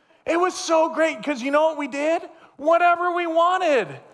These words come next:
And so we went out, and so I was like, "I wanna surf." And so what did I, she pulls me surfing, and I'm surfing, and I went as long as I wanted. I felt, n-, and then I got tired, and I get in the boat. She's like,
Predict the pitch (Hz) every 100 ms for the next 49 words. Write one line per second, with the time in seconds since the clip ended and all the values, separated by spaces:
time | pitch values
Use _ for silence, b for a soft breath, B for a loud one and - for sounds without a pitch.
0 | b b b - 302 240 320 285 320 320
1 | 311 285 294 277 247 226 269 233 277 262
2 | 247 220 196 226 269 226 - 247 254 196
3 | 202 180 226 202 190 180 180 220 247 240
4 | - 202 202 - 190 208 220 208 233 233
5 | 226 170 180 220 - 240 233 202 170 B
6 | - 208 262 277 269 240 170 202 220 254
7 | 233 240 220 214 190 220 233 226 208 B
8 | B - 220 233 220 214 202 196 220 247
9 | 262 254 190 190 190 208 220 220 202 220
10 | 233 220 190 190